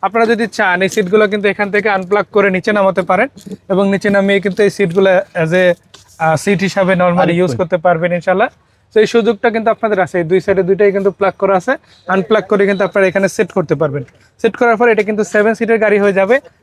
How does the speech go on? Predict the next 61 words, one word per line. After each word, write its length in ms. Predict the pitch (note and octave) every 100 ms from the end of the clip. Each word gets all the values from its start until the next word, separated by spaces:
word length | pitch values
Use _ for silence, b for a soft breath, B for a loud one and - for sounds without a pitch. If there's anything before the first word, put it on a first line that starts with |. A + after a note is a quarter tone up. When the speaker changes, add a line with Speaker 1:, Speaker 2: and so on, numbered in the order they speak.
| -
Speaker 1:
সেভেন 200 | C4 D4
সিটের 220 | D4+ D4
গাড়ি 200 | A3+ A3+
হলেও 220 | G#3 A3 A#3
আপনি 220 | G3 A#3
কিন্তু 220 | A3+ A#3
চাইলে 400 | - A3 G#3 A3
এখানে 240 | G3+ A3
সাত 280 | G#3 - F3
আট 80 | G3+
জন 260 | F#3 G#3+ G3
বা 380 | D#3+ F3 E3+ D#3+ _ _ - -
নয় 260 | F3+ A3
জনও 280 | A3 C4+ C#4
নিয়ে 320 | C4+ C4+ C#4
কিন্তু 240 | G#3 A3+ A#3 G#3+ C3+ D3+
Speaker 2:
রাইট। 160 | F#3
Speaker 1:
যাতায়াত 260 | E3+ G#3+ G3+
করা 160 | G3+ F#3+
সম্ভব 320 | - F#3 D#3
আসলে, 200 | C3+ D#3+
তাই 120 | A#3
না? 140 | G#3+ - b b -
এই 200 | A#3 B3+
লাইটগুলো 320 | A3+ F#3 A3
আমি 80 | G#3
একটু 140 | F#3+
দেখাতে 280 | F#3+ F3 G3
চাই, 120 | F#3 F#3+
এই 60 |
পাশ 140 | E3+ F3+
থেকে 160 | F#3+
দেখেন, 280 | E3 D3+ A#3+ -
এগুলো 280 | F#3 G3
কোনো 160 | G3 G#3
ড্যামেজ 260 | F#3 F3+ F3
নেই, 80 | A#3
শুধু 200 | A#3 G#3+
একটা 280 | G3+ - A3
লাইটে 220 | G#3 A3
একটু 200 | - A#3+
ঝামেলা 240 | A3 G#3+
ছিল। 80 | F3
Speaker 2:
গাড়ির 140 | G3+
সাথে 260 | C4+ G3+ F#3
ম-, 180 | F#3+ D3
জি। 120 | C#3+ G#3+
Speaker 1:
ওটা 280 | G#3 A3+ G#3 -
চাইলে 220 | A3 A3
আপনারা 280 | G#3 A3 G#3+
চেঞ্জ 220 | A3 G#3
করে 120 | A3+
নিতে 160 | A3 G#3+
পারেন, 220 | A3+ C4+
but 120 | A3
এগুলো 260 | G3+ F#3 G3
কিন্তু 200 | F#3 F#3
একদম 240 | E3+ F3+
অরিজিনাল 340 | F3 D#3 F3 F3
কন্ডিশনই 480 | F3 E3 - F3+ E3+
আছে। 240 | D3 B3+